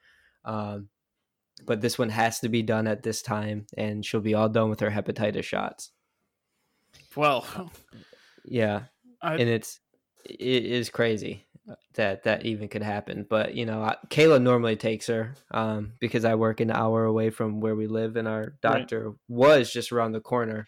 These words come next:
Speaker 1: Now it, they're about twenty minutes away. Um, so Kayla's been taking her. Last Friday was the last, first time that I went, and, uh, they just took our temperature,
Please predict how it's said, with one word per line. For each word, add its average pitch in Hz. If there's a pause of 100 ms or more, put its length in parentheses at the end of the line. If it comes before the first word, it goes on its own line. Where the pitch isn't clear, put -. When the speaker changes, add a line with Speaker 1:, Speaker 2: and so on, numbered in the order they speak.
Speaker 1:
Now 113
it, 110 (140)
they're 117
about 107 (480)
twenty 110
minutes 107
away. 110 (640)
Um, 101 (340)
so 117
Kayla's 131
been 113
taking 107
her. 104 (180)
Last 110
Friday 107
was 104
the 107
last, 107
first -
time 110
that 107
I 110
went, 135 (800)
and, 113
uh, 110
they 123
just 131
took 135
our 127
temperature, 120